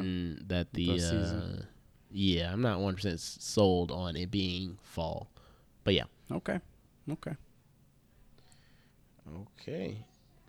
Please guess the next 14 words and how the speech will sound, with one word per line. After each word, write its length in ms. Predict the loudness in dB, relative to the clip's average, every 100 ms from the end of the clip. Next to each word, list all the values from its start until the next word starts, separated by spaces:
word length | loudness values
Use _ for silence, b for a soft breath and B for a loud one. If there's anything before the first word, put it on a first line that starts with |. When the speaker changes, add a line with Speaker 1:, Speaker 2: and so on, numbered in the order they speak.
| -20 -20 -20 -20 -20 -16
Speaker 1:
All 60 | -10
right, 100 | -8
is 180 | -8 -6
it, 140 | -6
uh, 420 | -6 -4 -4 -6 -4
back 280 | -2 -2 2
to 60 |
me? 280 | 4 4 2 b b b b -20 -10 -8
Speaker 2:
It's 100 | -2
back 240 | 0 0
to 80 | 2
you, 80 | 2
baby. 320 | 2 0 -4 -8
Speaker 1:
Okay. 320 | -6 -2 -2